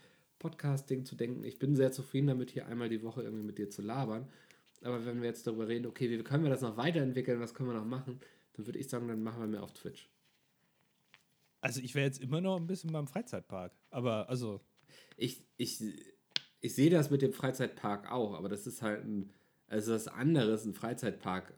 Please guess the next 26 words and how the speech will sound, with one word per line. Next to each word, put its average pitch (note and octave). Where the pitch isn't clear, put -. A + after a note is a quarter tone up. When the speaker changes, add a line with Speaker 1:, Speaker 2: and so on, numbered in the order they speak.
Speaker 1:
aus -
dem F#2+
Boden F#2+
zu -
stampfen, F#2
als F#2+
irgendwie F#2+
einmal G2
die F2+
Woche G2+
noch F2+
einen F#2+
Stream A2
anzuschmeißen. -
Speaker 2:
Na, C3
das C3+
sagst -
du. A#2
Speaker 1:
Ja, B2+
hast A#2
du B2+
schon C3
mal A2+
einen G#2+
Freizeitpark A2+
gebaut? G#2